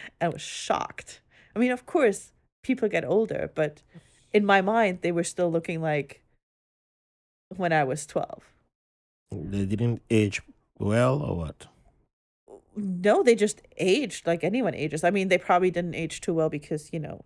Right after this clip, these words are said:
Speaker 1: like, alcohol and drugs at some point in their life. But
Speaker 2: The fuel of the rock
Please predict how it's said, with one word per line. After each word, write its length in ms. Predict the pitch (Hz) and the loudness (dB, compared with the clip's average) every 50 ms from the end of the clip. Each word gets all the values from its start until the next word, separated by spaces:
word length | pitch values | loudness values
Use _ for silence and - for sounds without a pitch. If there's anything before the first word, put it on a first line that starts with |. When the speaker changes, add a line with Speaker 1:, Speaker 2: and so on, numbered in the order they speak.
| _ _ | _ _
Speaker 1:
like, 220 | 185 - - - - | -12 -12 -12 -6 -6
alcohol 400 | - 120 - - - 170 170 - 107 | -6 -6 -6 -8 -14 -14 -12 -12 -12
and 120 | 131 - | -14 -10
drugs 360 | - 151 165 185 165 - - | -4 -2 -2 -2 -2 -8 -12
at 140 | - - - | -14 -14 -10
some 140 | - 139 170 | -10 -12 -10
point 240 | 156 - - - - | -10 -12 -12 -12 -12
in 80 | 95 131 | -12 -10
their 140 | 143 101 87 | -8 -8 -8
life. 360 | - - - - - _ _ _ _ _ - _ _ - - - - - _ _ _ _ _ | -8 -10 -12 -14 -14 _ _ _ _ _ -20 _ _ -20 -20 -20 -20 -20 _ _ _ _ _
But 360 | - 156 - - - - - - _ | -2 -2 -2 -2 -8 -16 -20 -18 _
Speaker 2:
The 100 | - 92 | -12 -12
fuel 540 | - - - - 123 127 127 113 95 90 87 | -12 -12 -4 0 4 4 4 4 2 0 -2
of 100 | 85 - | -4 -4
the 100 | - 85 | -4 -4
rock 300 | 87 95 95 - - | 0 0 0 0 -2